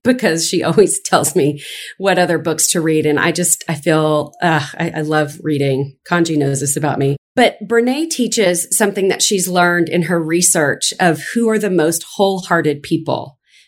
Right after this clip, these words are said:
who are the most compassionate people. And she came up with an acronym called B I G. And so I can't help but think of the nor-,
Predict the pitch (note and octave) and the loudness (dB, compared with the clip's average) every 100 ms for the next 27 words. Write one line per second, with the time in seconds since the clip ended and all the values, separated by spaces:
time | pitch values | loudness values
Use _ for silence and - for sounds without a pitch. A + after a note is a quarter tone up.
0 | _ A#3 A#3 A3+ G3 F3+ - - D#3 - | _ 0 2 2 0 0 -2 -2 -2 -2
1 | F#3 E3+ - F3 E3+ - E3+ D#3+ C3 - | 0 0 0 2 0 0 -4 -2 -2 -4
2 | - - _ - - - - G3 F#3 F#3 | -6 -10 _ -20 -20 -20 -4 0 0 0
3 | - G#3+ G#3 G3+ - - - A3 A3 A#3+ | 0 2 2 0 -4 -10 2 2 2 0
4 | G#3 - E3+ F3+ E3+ D#3 D#3 D3+ F3 D3+ | -2 0 0 0 0 2 0 -2 -4 -2
5 | D#3+ E3 D#3 D3 - - B2+ C#3 - E3 | 0 2 2 -2 -4 -2 -2 -2 -2 -2
6 | E3+ D#3 - F#3+ - F3 - - E3+ D#3 | 0 -2 0 -2 0 -2 -2 0 0 0
7 | D#3 C#3+ D3+ D#3+ D#3+ | -2 0 2 2 0